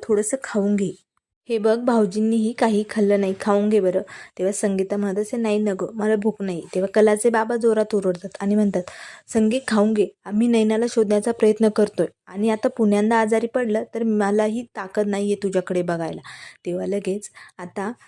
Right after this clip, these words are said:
सुकन्या मावशी म्हणत असते, "चला बरं, आपण सगळे मिळून खाऊया, मला पण भूक लागली." मग आता ते जेवण सुरू करतात. तर इथे अचानक झोपेमध्ये कलाला जाग येते. ती जोरात "आई" असे ओरडते.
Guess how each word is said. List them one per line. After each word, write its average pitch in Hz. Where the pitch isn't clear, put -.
सुकन्या 214
मावशी 214
म्हणत 208
असते, 180
"चला 226
बरं, 208
आपण 214
सगळे 208
मिळून 202
खाऊया, 196
मला 202
पण 214
भूक 214
लागली." 185
मग 226
आता 226
ते 269
जेवण 220
सुरू 202
करतात. 185
तर 175
इथे 185
अचानक 214
झोपेमध्ये 226
कलाला 220
जाग 196
येते. 185
ती 233
जोरात 226
"आई" 202
असे 226
ओरडते. 185